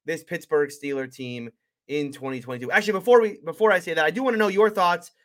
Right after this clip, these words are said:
So leave your thoughts in, in chat here if you're watching live. If you're watching this after the fact,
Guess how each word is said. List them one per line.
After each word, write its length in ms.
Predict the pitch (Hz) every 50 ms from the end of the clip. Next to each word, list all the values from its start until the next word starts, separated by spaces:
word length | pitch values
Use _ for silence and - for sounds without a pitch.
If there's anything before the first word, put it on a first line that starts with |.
| _ _
So 160 | _ 175 151
leave 200 | 160 202 220 214
your 120 | 214 190
thoughts 320 | 202 202 185 180 185 180 - -
in, 280 | 147 139 135 131 127 127 135
in 180 | 131 120 117
chat 400 | 110 - - 202 196 190 185 185 - _ _ _ _
here 240 | _ - 185 185 180
if 80 | 170 160
you're 100 | 143 127
watching 400 | 131 139 139 135 - 127 117 127
live. 300 | 151 175 185 180 170 151
If 80 | 139
you're 100 | 135 139
watching 240 | 139 143 139 135 139
this 120 | 127 123
after 320 | - 156 170 175 175 180 160
the 60 | 156
fact, 320 | 156 165 160 156 156 156